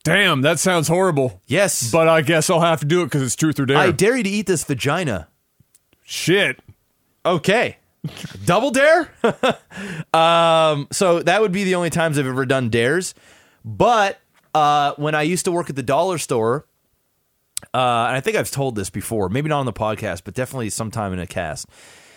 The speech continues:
Speaker 2: Uh, I used to work at Dollarama, and my
Speaker 1: Mm.
Speaker 2: mom used to run the,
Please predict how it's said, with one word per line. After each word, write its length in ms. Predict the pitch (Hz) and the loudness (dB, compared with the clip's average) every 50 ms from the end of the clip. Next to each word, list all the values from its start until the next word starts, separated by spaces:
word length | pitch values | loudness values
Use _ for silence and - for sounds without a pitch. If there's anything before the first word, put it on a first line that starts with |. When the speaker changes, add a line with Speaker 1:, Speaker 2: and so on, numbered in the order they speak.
| _ _ _ _ _ _ - | _ _ _ _ _ _ -2
Speaker 2:
Uh, 320 | 131 127 120 120 117 117 | 0 2 2 2 2 2
I 40 | 113 | 0
used 180 | 123 143 143 - | 0 -2 -2 -2
to 60 | 147 | -2
work 300 | 139 120 131 135 127 - | -2 0 0 -2 -2 -2
at 160 | 135 120 98 90 | -2 -2 0 0
Dollarama, 720 | 135 123 131 131 123 113 110 113 123 123 110 92 85 87 - _ _ _ _ _ - 107 | 0 2 2 2 2 2 0 0 -2 -2 -4 -4 -8 -10 -14 _ _ _ _ _ -6 -2
and 360 | 143 175 175 175 165 156 139 | 0 0 2 2 2 2 2
my 80 | 120 | 2
Speaker 1:
Mm. 40 | 120 | 2
Speaker 2:
mom 180 | 120 131 139 139 | 2 0 0 -2
used 160 | 135 117 - | -2 -4 -4
to 60 | 120 | -4
run 240 | 110 104 117 123 127 | -2 -2 -2 -2 -2
the, 140 | 123 113 | -2 -4